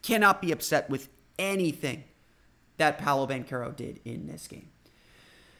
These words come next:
But it is really, really important to remember that this is just the start. Like I said, it, it, the Magic didn't really run. They, they ran stuff through Paolo, uh, as a playmaker. And he was really good at that, actually. It was really kind of surprising. You know, I think I probably oversold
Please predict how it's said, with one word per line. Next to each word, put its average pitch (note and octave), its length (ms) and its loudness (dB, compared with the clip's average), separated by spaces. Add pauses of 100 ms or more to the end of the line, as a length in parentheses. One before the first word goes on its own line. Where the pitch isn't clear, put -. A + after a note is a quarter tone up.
(320)
But C4 320 8
it G3 100 0
is D#3+ 180 -2
really, A3+ 360 2
really G#3 260 -2
important F3+ 280 -2
to E3 40 -2
remember D3+ 240 -2
that D3 240 -8
this F#3 300 -2
is E3 240 -4
just D3 320 -4
the B2 60 -12
start. - 440 -10 (380)
Like E3+ 160 0
I E3+ 60 2
said, D3+ 280 -2
it, E3 160 -8
it, - 260 -10
the F#3 120 -2
Magic B3 500 -2
didn't F3 340 -2
really D#3+ 280 -2
run. C#3 600 -2 (140)
They, G3 140 2
they G#3+ 160 2
ran C4+ 260 2
stuff G#3+ 300 0
through F#3+ 140 -4
Paolo, D#3 380 2 (240)
uh, C#3+ 240 -2
as D#3 320 2
a D3+ 60 0
playmaker. F3 520 -2 (580)
And F3 180 6
he C#4 380 2
was F3+ 180 0
really B3 220 4
good B3 160 8
at - 100 0
that, - 300 -8
actually. C3 400 -2
It - 40 -6
was E3+ 160 -8
really C#4 220 0
kind A3+ 260 -2
of G3 60 -2
surprising. E3+ 480 0
You C#3 60 -4
know, D3 80 -2
I E3 40 -2
think G3+ 200 -4
I G3+ 80 0
probably F#3+ 400 0
oversold D3+ 720 -2